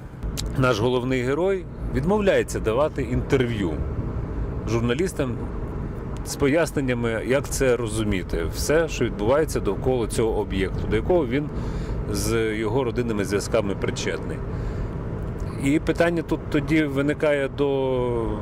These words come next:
не знаю, до про-, до прокуратури, ну, або до Д Б Р. Це зовсім несподівано, коли задіяні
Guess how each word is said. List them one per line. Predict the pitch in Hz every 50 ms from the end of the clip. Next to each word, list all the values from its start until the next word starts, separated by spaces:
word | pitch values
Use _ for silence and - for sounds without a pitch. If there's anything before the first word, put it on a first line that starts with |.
| 117 117
не | 117
знаю, | 110 113 110 95 87 85 82 85 98
до | 101
про-, | - - 117 113 107 107
до | 104 120 120 117 113 110 - - - - -
прокуратури, | 139 131 - - 175 196 202 - 302 302 285 220 160 -
ну, | 127 127 113 95 85 - - - - - - - - - - - - - - - - - -
або | 120 110 110 127 127
до | 117 117 113
Д | 104 113 117
Б | 117 113
Р. | 120 135 165 - - - - - 135 -
Це | - 131 113
зовсім | 117 151 156 127 - 143 131 120 120
несподівано, | 135 135 117 - - - 127 117 113 123 143 151 143 135 120 117 107
коли | 113 - 120 117 117 117 110 107 107 101 95
задіяні | 90 98 110 101 - - 120 123 120 113 110 107 104 98 92